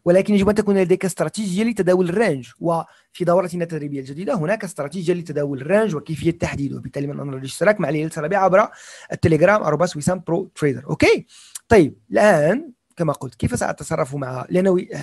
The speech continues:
الآن الذهب يتصرف كما توقعنا، الحمد لله، مئة بالمئة. إذا الآن ماذا أريد أن أرى؟ كما قلت، لدي نطاق. إذا البيج بوي دخل هنا. جميل. كانت لدي هذه الموجة،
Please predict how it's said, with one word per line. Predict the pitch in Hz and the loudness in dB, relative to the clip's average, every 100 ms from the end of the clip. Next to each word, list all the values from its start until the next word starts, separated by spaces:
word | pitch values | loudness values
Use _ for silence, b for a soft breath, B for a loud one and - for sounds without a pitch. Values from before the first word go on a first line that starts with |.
| - _ | -14 _
الآن | - 185 170 - | -8 -2 -2 -2
الذهب | 156 156 170 240 - B - | -6 -2 -2 -2 -6 B -12
يتصرف | - - 170 180 240 | -10 -8 -6 -6 -6
كما | 277 311 | -6 -4
توقعنا، | 214 190 190 170 233 | -2 -2 -2 -4 -4
الحمد | 180 - 190 | -8 -8 -8
لله، | 143 123 - | -6 -10 -8
مئة | 175 269 | -4 -2
بالمئة. | 226 190 120 - - | 0 -2 -6 -12 -6
إذا | 175 | -4
الآن | - 127 - - | -4 -8 -14 0
ماذا | 202 | 4
أريد | 208 185 | 4 4
أن | 143 | -4
أرى؟ | 127 - _ _ _ _ _ _ _ _ - - | -10 -18 _ _ _ _ _ _ _ _ -20 -2
كما | 165 | 0
قلت، | 165 123 - B B - | 0 -4 -12 B B -4
لدي | 143 180 | 4 4
نطاق. | 165 - - - _ - _ _ _ _ _ B B | 4 0 -10 -20 _ -20 _ _ _ _ _ B B
إذا | 160 | 4
البيج | 165 156 165 | 4 6 2
بوي | 151 190 220 | 6 6 6
دخل | 156 170 | 2 0
هنا. | 170 127 110 - _ _ _ _ _ _ _ | -2 -2 -10 -18 _ _ _ _ _ _ _
جميل. | 156 175 117 - _ B B - | -2 -2 -4 -12 _ B B -8
كانت | 151 147 | -6 -4
لدي | 147 139 | 0 0
هذه | 131 | 0
الموجة، | 135 175 208 311 | 0 4 4 2